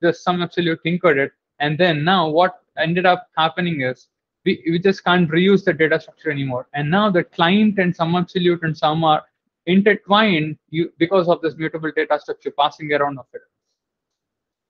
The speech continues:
So, uh, that brings me a point that mutable D S as input params is unholy for isolation. Never ever use mutable D S. But what about return types? If I u-, if I return mutable objects,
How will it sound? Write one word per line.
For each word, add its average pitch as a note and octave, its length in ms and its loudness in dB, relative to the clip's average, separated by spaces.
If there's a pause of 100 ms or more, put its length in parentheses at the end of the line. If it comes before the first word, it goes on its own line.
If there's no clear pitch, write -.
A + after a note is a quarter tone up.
(220)
So, F3 400 4 (460)
uh, D3 140 4
that F3+ 340 0
brings G#3 240 -4
me A#3 60 -2
a G3+ 40 -2
point E3 360 0
that C#3 280 0
mutable F3 340 -4
D D#3 160 -2
S D#3 120 0
as D3 200 -8
input D3 360 -10
params C#3 420 -2
is C3+ 140 -2 (100)
unholy D3+ 540 -4
for C#3 100 -8
isolation. C3 560 -10
Never D#3+ 220 0
ever D#3 260 2
use C3+ 300 -2
mutable C3+ 400 -6
D B2 180 -8
S. - 260 -12 (920)
But E3 160 6
what G3 160 6
about G3+ 300 4
return F#3 300 4
types? C#3 300 2
If D#3 220 -4
I D3+ 140 2
u-, D3+ 340 -2
if D#3 160 -8
I E3 60 4
return E3 440 0
mutable E3 400 -2
objects, D3+ 500 -2